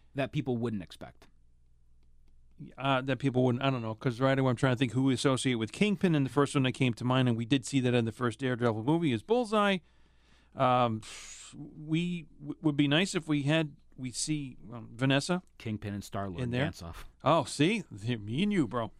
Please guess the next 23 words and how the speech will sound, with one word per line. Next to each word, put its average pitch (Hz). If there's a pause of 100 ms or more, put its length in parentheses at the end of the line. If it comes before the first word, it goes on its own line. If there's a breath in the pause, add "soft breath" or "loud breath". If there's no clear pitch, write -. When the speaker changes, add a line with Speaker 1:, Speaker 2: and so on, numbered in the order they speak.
Speaker 2:
Yeah. 127 (280)
Speaker 1:
Vanessa. 92 (440)
Vanessa. 95 (480)
Speaker 2:
Right, 127
so 143
there's 147
gonna 202
be 180
that. 147
I 147
mean, 156 (960)
we, 254 (200)
I 156
think, 214
saw 208
in 160
something 143 (300)
the 131
villain 135 (340)
character 139
Hammerhead, 117 (180)
didn't 170
we? 190